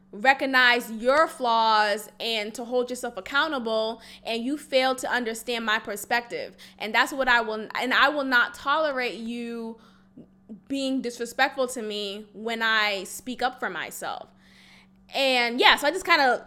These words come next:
ended it off like that. His, he quickly responded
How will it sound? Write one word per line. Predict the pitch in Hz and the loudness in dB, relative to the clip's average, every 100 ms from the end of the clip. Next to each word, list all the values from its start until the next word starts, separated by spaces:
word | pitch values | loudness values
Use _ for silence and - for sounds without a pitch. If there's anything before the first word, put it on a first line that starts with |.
| - | -2
ended | 262 285 | 2 4
it | 262 | 4
off | 240 233 | 4 2
like | 214 277 | -2 6
that. | 294 175 - - _ _ _ _ _ - | 6 6 -2 -20 _ _ _ _ _ -10
His, | - 277 269 262 247 | 4 6 8 6 2
he | 247 262 | -4 -6
quickly | - 226 240 254 | -4 -4 -2 -2
responded | 254 247 240 247 247 247 240 | -2 -2 0 2 2 2 0